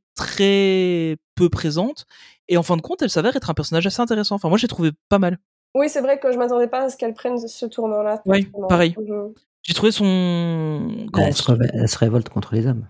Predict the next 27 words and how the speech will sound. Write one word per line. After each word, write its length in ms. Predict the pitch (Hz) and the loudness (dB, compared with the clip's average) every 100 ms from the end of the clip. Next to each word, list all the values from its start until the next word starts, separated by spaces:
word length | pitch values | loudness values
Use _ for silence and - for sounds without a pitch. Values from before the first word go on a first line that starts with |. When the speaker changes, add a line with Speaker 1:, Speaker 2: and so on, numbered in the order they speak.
| _ - | _ -2
Speaker 1:
Oui, 140 | 208 | 0
voilà, 180 | 202 202 | 4 2
c'est 80 | 202 | 2
ça. 160 | 180 180 | -4 -4
Speaker 3:
C'est 160 | - 98 | -4 0
le 40 | |
Speaker 1:
C'est 60 | 107 | 2
un, 20 | |
Speaker 3:
message. 380 | 156 127 101 101 190 | 2 2 2 -2 0
Speaker 1:
c'est 60 | |
un 40 | 185 | 2
peu 80 | |
ça 120 | 180 196 | 4 2
le 40 | |
message, 300 | 185 185 170 | 4 2 2
ouais. 80 | 254 - | 0 -2
Speaker 2:
<laughs> 440 | 285 277 - 294 - - - - 226 - _ _ - | -4 -4 -6 -8 -10 -20 -18 -16 -18 -20 _ _ -6
Speaker 1:
Attention 420 | - - 147 160 | -4 -2 2 2
à 20 | |
nous, 100 | 139 | 4
Olivier, 320 | 131 117 107 | 2 2 -2
euh, 60 | 90 80 156 | -4 -8 -12
faisons, 200 | - 135 - | -12 -6 0
faisons 220 | 104 139 135 - 127 107 403 - 370 - - - - - - | 0 2 2 2 2 2 -2 0 -4 -4 -2 0 0 -2 -2
Speaker 3:
<laughs> 1120 | 370 - 349 - 320 359 330 - 247 - - 151 | -2 0 -2 0 -2 0 -2 -2 -6 -8 -8 0
Speaker 1:
Mais, 140 | 151 | 2
euh... 260 | 147 143 | 4 4